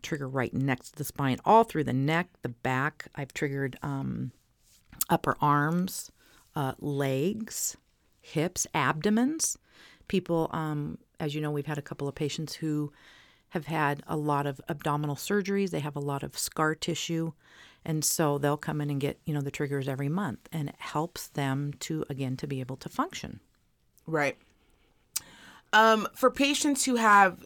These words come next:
Speaker 2: sciatica, so that, just that sharp pain running down the butt
Speaker 1: Mm-hmm.
Speaker 2: part all the way down the
Speaker 1: Mm-hmm.
Speaker 2: leg,
Speaker 1: Mm-hmm.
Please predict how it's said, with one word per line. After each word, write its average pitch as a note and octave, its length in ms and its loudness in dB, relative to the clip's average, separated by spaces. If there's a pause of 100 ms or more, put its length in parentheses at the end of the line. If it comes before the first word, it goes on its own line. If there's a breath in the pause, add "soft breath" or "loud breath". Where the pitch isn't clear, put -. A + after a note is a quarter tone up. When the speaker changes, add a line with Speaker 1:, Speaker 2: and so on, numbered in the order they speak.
(120)
Speaker 2:
sciatica, E3+ 840 6
so - 180 -6
that, D#3+ 300 2
just F#3 240 0
that D3 200 0
sharp - 420 6
pain E3+ 340 0
running D#3+ 340 2
down D#3 480 2
the C#3+ 80 -10
butt D3 320 4
Speaker 1:
Mm-hmm. C#3 120 -2
Speaker 2:
part D3 340 4
all E3 180 6
the D#3+ 60 2
way D#3+ 100 4
down C#3+ 220 2
the D3 60 -4
Speaker 1:
Mm-hmm. C#3 80 -2
Speaker 2:
leg, C3+ 300 -2 (100)
Speaker 1:
Mm-hmm. C#3+ 220 -4